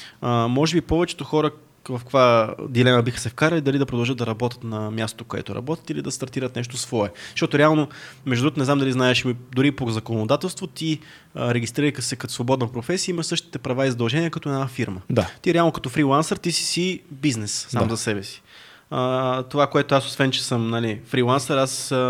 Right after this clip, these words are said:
Speaker 1: нали, развивам и малък, а, бизнес, който е в същата сфера, така че, нали, то е съпро-, съпровождано е, за да,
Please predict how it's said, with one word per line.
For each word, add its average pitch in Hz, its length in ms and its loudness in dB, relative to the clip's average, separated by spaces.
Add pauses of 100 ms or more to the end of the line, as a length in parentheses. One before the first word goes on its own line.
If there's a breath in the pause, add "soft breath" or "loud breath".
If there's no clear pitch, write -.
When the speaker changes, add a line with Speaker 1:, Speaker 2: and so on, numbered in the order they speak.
(140)
Speaker 1:
нали, 120 300 -2 (220)
развивам 120 460 0
и 110 200 -2 (520 soft breath)
малък, 117 600 2 (200)
а, 113 220 -4
бизнес, 131 460 -2
който 120 280 0
е 113 40 -2
в 110 80 -4
същата 113 280 -4
сфера, 123 240 0
така 120 260 -2
че, 113 240 -2
нали, 107 220 -2
то 110 260 0 (160)
е 120 120 -2 (440)
съпро-, 123 520 0
съпровождано 127 680 2
е, 104 40 -2
за 104 100 -8
да, 110 140 -4